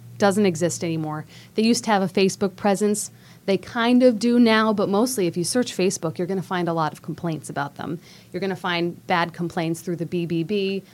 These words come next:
other complaints online. So you're not gonna find any use-, use-, useful information for contacting them now.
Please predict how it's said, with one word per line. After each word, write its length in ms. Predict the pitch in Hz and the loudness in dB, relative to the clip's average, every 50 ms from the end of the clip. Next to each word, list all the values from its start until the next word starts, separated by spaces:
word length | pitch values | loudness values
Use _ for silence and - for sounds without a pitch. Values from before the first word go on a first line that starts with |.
| - - | -14 -6
other 220 | - 185 185 180 175 | -4 0 0 0 0
complaints 480 | 180 185 175 - 185 165 156 156 - | -2 -4 -6 -4 -6 -6 -6 -6 -6
online. 480 | 156 151 156 156 156 151 143 143 135 147 | -6 -4 -4 -2 -2 -4 -4 -4 -6 -6
So 220 | 156 - - 208 | -4 0 0 2
you're 180 | 208 208 220 233 | 2 2 2 2
not 180 | 254 277 320 330 | 2 0 0 0
gonna 160 | 285 226 202 | -2 -2 -2
find 520 | - - 208 190 190 185 175 170 175 165 - - - - - - - - - | 0 0 0 0 0 0 0 -2 -4 -6 -10 -20 -20 -20 -20 -20 -14 -4 0
any 240 | 214 240 247 240 | 4 4 4 6
use-, 240 | 226 208 196 - - - | 4 2 2 0 -2 -2
use-, 200 | 233 240 233 233 | -2 0 2 2
useful 360 | 233 240 233 - - - 190 | 2 0 0 -2 -4 -2 -2
information 460 | 185 180 - 180 175 180 175 - 170 | -2 -2 -2 -2 0 0 -2 -4 -8
for 80 | - 160 | -8 -10
contacting 680 | - - 180 170 165 - - 147 147 - - 151 156 | -6 -4 -2 -2 -2 -2 -4 -8 -8 -6 -6 -6 -4
them 140 | 143 151 - | -4 -6 -6
now. 300 | - - - - 170 - | -6 -6 -6 -6 -6 -6